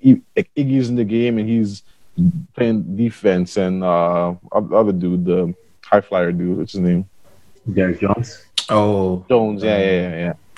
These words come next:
Speaker 3: Jones,
Speaker 1: He's, he,
Speaker 3: yeah.
Speaker 1: he's, he's getting in there. Like, they're all doing what they need to do for their team. So I think that's what's, what was making this really special. And I think Jimmy is kind of the catalyst of that. But yeah, that would be my,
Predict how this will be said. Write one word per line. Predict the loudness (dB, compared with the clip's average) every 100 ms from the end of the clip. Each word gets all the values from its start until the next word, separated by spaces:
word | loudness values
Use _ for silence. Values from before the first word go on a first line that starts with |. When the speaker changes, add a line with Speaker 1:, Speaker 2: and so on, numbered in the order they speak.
| -16 -6
Speaker 3:
Jones, | -2 0
Speaker 1:
He's, | -2
he, | 0 -2
Speaker 3:
yeah. | -2
Speaker 1:
he's, | -2 -2 -4
he's | -4 -2 2
getting | 2 2
in | 0
there. | 0
Like, | 0 0
they're | 0
all | 0 0
doing | 0 -2 -2 -8 -12 -20 -20 -20 -20 -20 -20 -20 -20 -20 -20 -20 -20 -20 -20 -20 -12
what | 0 0 2
they | 0
need | 0 -4
to | -2
do | -2
for | 0 -2
their | 0 -2
team. | -2 -6
So | 0 0
I |
think | 0 -2
that's | 2 0 0
what's, | -12 -4
what | -2
was | 0
making | -2 -2 -4
this | -2
really | -2
special. | 0 -2 0 -2
And | 0
I |
think | -2 -6 -4
Jimmy | 0 2 0
is | 0
kind | 0 0
of | -2
the | -4
catalyst | 0 0 -2
of | -4
that. | 0 -2 0
But | -4 -6 _
yeah, | -2 -2 -2
that | 0 2
would | 2
be |
my, | 0 0 0 0